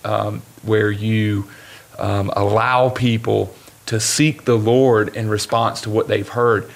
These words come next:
Do you have what used to be called the benediction, like the blessing at the end, where you pray, like,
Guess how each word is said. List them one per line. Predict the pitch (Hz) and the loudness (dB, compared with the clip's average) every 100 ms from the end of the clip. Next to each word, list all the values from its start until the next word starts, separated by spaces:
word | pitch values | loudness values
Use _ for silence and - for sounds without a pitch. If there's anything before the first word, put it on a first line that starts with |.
| - - - | -20 -20 -2
Do | 139 | 2
you | 143 139 117 | 4 4 2
have | 123 127 120 110 101 - | 2 0 0 -2 -4 -8
what | - 113 | 0 0
used | 117 120 - | 2 -2 -2
to | |
be | 113 110 | -4 -2
called | 117 110 110 107 - | 2 4 4 2 -2
the | 107 | -2
benediction, | 110 113 104 113 110 113 | 0 0 0 0 -2 -6
like | 104 - | -4 -2
the | 104 | -4
blessing | 98 113 120 120 117 107 | 0 2 2 0 -2 -2
at | - | -2
the | - | -4
end, | 113 120 110 | -2 -2 -2
where | 107 107 | 0 0
you | 104 | -2
pray, | 104 - 120 117 104 | -6 -2 2 2 0
like, | 101 104 | 0 -4